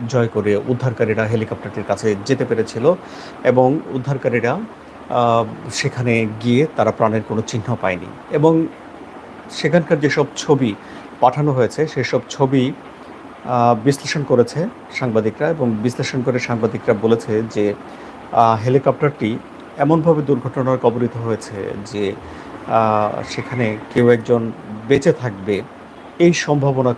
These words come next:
খুব ক্ষীণ ছিল, খুব ইয়ে ছিল। এবং তারা দেখেছেন যে পুরো কেবিন হেলিকপ্টারের কমপ্লিটলি পুড়ে গিয়েছিল। কেবিনটি, আহ, হেলিকপ্টারের যে কেবিনের ভিতরে পনেরো জনের মতো মানুষ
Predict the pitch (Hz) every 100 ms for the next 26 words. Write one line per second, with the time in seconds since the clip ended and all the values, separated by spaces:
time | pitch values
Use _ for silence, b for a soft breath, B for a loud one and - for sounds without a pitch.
0 | - - 226 - - 139 127 - - -
1 | 71 - - - - - - 180 - -
2 | - - 120 - - - - - B B
3 | B 139 147 147 147 160 156 175 170 160
4 | 160 170 165 156 - 160 160 147 143 131
5 | 127 127 127 113 117 - 143 139 160 156
6 | 156 147 - 175 160 117 95 - - 101
7 | - 120 107 92 - - - - - 110
8 | 110 120 113 107 104 98 98 127 123 120
9 | 131 135 139 151 143 131 123 123 123 123
10 | 120 117 117 110 120 -